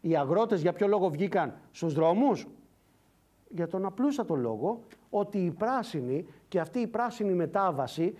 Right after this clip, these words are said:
και αυτά τα πράσιν άλογα είναι η σωστή φράση,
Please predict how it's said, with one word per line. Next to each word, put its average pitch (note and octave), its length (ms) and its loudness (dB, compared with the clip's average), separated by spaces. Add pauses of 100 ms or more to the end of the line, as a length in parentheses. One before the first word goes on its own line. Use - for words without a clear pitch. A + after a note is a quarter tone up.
(240)
και F3+ 100 0
αυτά A#3 220 2
τα G3+ 360 2 (1120)
πράσιν C#3+ 480 -4 (100)
άλογα C3 440 -2
είναι G#2+ 120 -6
η G#2+ 40 -8
σωστή G2 920 -10 (600)
φράση, C3 500 -4